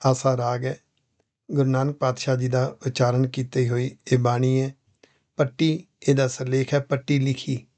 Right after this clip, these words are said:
ਭਾਵ ਵਾਹਿਗੁਰੂ ਜੀ ਦੀ ਸਿਫਤ ਸਲਾਘਾ ਦੇ ਵਿੱਚ ਪੈਂਤੀ ਪਦਿਆਂ ਦੀ ਬਾਣੀ ਲਿਖੀ ਗਈ, ਜਿਹਦਾ ਨਾਮ ਹੈ ਪੱਟੀ।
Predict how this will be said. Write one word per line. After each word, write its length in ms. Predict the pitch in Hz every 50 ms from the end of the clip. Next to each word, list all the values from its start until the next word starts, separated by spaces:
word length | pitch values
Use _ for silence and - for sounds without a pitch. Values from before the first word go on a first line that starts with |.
| _ _ _ _ _ _ _ _ _ _ _ _ _ _ _ _ _ _ _ _ _ _ _
ਭਾਵ 420 | - 156 147 143 147 151 175 - - _ -
ਵਾਹਿਗੁਰੂ 500 | 139 131 135 131 131 131 151 165 165 175
ਜੀ 200 | 170 156 147 147
ਦੀ 200 | 143 139 143 147
ਸਿਫਤ 400 | 143 139 - - - 156 151 -
ਸਲਾਘਾ 520 | - - - 147 139 135 139 143 143 135 135
ਦੇ 180 | 131 131 127
ਵਿੱਚ 420 | 127 127 131 127 - 143 131 127 - _
ਪੈਂਤੀ 440 | 143 139 143 143 131 - - 156 147
ਪਦਿਆਂ 460 | 139 - 139 131 131 131 131 131 131
ਦੀ 160 | 131 135 135
ਬਾਣੀ 400 | 127 123 120 120 120 127 127 135
ਲਿਖੀ 460 | 131 123 123 120 - - 135 131 127
ਗਈ, 220 | 127 127 131 127 - _ - - _ _ _ _ _
ਜਿਹਦਾ 260 | - 139 139 139 143
ਨਾਮ 320 | 131 127 123 123 123 127 127
ਹੈ 120 | 131 135 139 - _ _
ਪੱਟੀ। 420 | - 139 127 - - 131 120 127